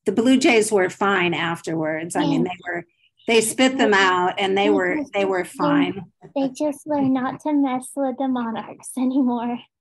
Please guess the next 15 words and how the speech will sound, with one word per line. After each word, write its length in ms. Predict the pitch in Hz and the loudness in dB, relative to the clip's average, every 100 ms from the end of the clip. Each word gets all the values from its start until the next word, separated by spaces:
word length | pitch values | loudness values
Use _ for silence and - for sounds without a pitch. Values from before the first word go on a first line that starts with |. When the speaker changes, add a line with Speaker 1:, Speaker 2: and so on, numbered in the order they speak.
| _ | _
Speaker 1:
Right. 580 | - 175 165 180 190 - - - - | -4 -2 0 2 0 -4 -12 -14 -14
Yeah, 180 | 226 | -4
Speaker 2:
But, 240 | 285 285 277 | 0 0 0
um, 80 | - 285 | -6 -8
Speaker 1:
exactly. 400 | 277 262 - 277 | -10 -8 -10 -4
Speaker 2:
I 20 | 285 294 | -2 -2
really 300 | 302 294 285 | -2 -2 -2
enjoyed 420 | 269 269 277 277 | -2 -4 -4 -4
that 220 | 277 269 - - | -6 -6 -8 -8
part 240 | 277 269 | -6 -6
because 580 | 269 277 269 269 262 247 _ _ - | -8 -10 _ -8 -8 -8 _ _ -6
my 160 | 269 269 | -4 -2
family 440 | 294 311 359 330 | 0 0 0 0
and 100 | 277 | -2
I 180 | 262 | -4